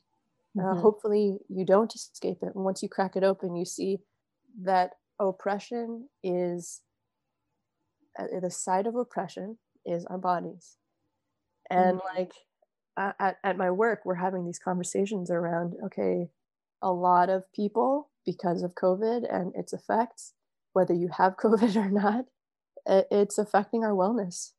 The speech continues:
Speaker 1: It's affecting our physical wellness. It's our, affecting our mo-, emotional wellness, psychological,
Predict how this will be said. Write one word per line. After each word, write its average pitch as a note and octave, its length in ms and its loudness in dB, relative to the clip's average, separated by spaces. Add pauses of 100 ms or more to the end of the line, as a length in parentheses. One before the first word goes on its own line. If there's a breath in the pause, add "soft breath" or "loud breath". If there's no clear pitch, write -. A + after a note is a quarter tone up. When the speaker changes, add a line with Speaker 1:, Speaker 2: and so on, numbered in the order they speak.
(100)
Speaker 1:
It's - 160 -4
affecting F3+ 420 -2
our F3 260 -4
physical A3 400 0
wellness. A3+ 460 -2
It's - 140 -14
our, F3+ 280 -4
affecting F3+ 400 -4
our E3+ 100 -2
mo-, F3 240 -2
emotional G3 640 -2
wellness, A3 380 -2
psychological, F#3+ 1000 -2